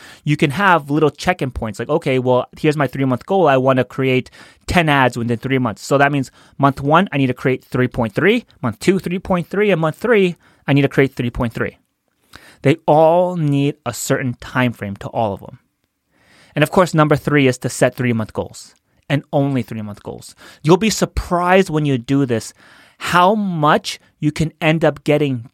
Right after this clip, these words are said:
done. Like, what you thought was a one-year goal, turns out you can do it in a quarter of the time if you set it as a three-month goal. I challenge you to do that. Whatever your one-year goal is,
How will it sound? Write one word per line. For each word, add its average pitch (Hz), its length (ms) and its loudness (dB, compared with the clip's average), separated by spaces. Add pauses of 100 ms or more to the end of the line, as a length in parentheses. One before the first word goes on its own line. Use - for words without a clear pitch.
done. 113 380 2 (240)
Like, 147 160 0
what 208 160 0
you 190 80 2
thought - 640 2 (340)
was 170 180 0
a 156 80 4
one-year 160 480 0
goal, 135 560 0 (880)
turns 214 360 0
out 208 240 0
you 151 140 -4
can 156 160 -4
do 165 340 4
it 143 180 0
in 156 120 -2
a 131 80 0
quarter 175 560 0
of 131 240 0
the 131 100 -2
time 131 580 -4 (640)
if 190 240 2
you 170 100 0
set - 380 0
it 143 160 2
as 131 160 -2
a 123 80 -2
three-month 139 400 -4
goal. 139 160 -6
I 131 80 0
challenge 226 420 -2
you 220 60 -4
to 180 100 0
do 165 200 -2
that. 120 180 -2
Whatever 202 400 2
your 208 200 2
one-year 151 560 2
goal 135 360 0
is, 196 220 0